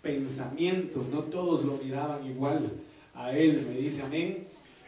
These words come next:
Entonces, en este sentido, es impresionante cómo la gente, a pesar de lo que él hizo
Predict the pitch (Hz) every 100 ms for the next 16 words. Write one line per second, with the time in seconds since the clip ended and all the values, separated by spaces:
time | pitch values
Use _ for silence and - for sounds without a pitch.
0 | - 143 156 170 180 - - 151 143 165
1 | 190 180 160 - 175 175 185 - - -
2 | - - _ - - - - - - 156
3 | 170 - 170 147 147 156 - 170 175 180
4 | 185 165 - 180 180 170 151 139 - 165
5 | 170 180 - 143 135 135 139 135 170 170
6 | 185 170 135